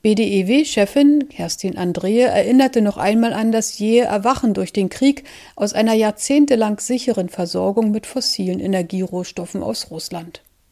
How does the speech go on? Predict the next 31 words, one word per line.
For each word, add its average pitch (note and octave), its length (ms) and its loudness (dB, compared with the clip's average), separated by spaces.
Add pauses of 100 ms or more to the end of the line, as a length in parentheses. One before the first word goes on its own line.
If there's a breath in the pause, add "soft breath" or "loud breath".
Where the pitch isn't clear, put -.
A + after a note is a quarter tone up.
(680 soft breath)
Deutschland C4 560 2
bezog C#4+ 480 -2
bis - 180 -4
Anfang A#3 420 -2
des - 220 -6
Jahres A3+ 400 -2
fünfundfünfzig C4 960 2
Prozent F#3+ 460 -4
seines G#3 400 -4
Gases E3 420 -8
aus - 320 -6
Russland. F#3 500 -8 (460 soft breath)
Eine G#3 220 2
Menge, C4+ 340 6 (300 loud breath)
auf A3+ 180 0
die C4 160 0
es B3+ 160 0
nicht C#4 300 2
schnell F3 240 0
verzichten A3 640 -2
kann, G#3 260 0 (280 loud breath)
weshalb C4 440 0
ein F#3 220 -2
Embargo, G3 720 0
wie F#3 100 -2
bei E3+ 160 -2
Kohle B3+ 420 2
und F3+ 240 -4
Erdöl G#3+ 440 0
inzwischen F3+ 440 -6
beschlossen, G3 540 0